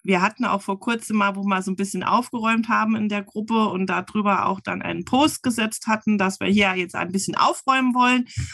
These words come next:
Und da, ich weiß nicht, da waren unten drunter, ich glaub, dreihundertfünfzig, vierhundert, fünfhundert Kommentare. Aber ich schreib, ich lese immer nur mit und, äh, ich hab selber noch nicht gepostet. Bitte schmeißt mich nicht raus.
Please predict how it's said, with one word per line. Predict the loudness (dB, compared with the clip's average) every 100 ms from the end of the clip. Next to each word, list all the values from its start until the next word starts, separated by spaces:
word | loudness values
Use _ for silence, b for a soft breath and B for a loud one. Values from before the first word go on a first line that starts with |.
| B -4
Und | 0 2
da, | 2
ich | 2
weiß | 0 0
nicht, | -2
da | 0
waren | 0 0
unten | 4 4
drunter, | 4 2 2 0
ich |
glaub, | -2 -6
dreihundertfünfzig, | -4 -4 -2 -2 -4 -4 -4 -4 -6 0
vierhundert, | 2 4 2
fünfhundert | 0 0 4 2 2
Kommentare. | 0 0 0 0 0 0 -2 -4
Aber | 0 0 0 -2
ich | -4
schreib, | -2 -2 -4 -18 B -8
ich | -6 0
lese | 0 0 -4
immer | -2 0
nur | 0 0
mit | 0 -2
und, | -4 -4 -2
äh, | -4 -2
ich | -2
hab | -2 -2
selber | -4 -2 -2 -4
noch | -6
nicht | -4 -6 -6
gepostet. | -4 -2 -2 -2 -2
Bitte | 0 0
schmeißt | 0 0 -2 -2 -6
mich | -6 -2
nicht | 0 -2 -2 0
raus. | 0 0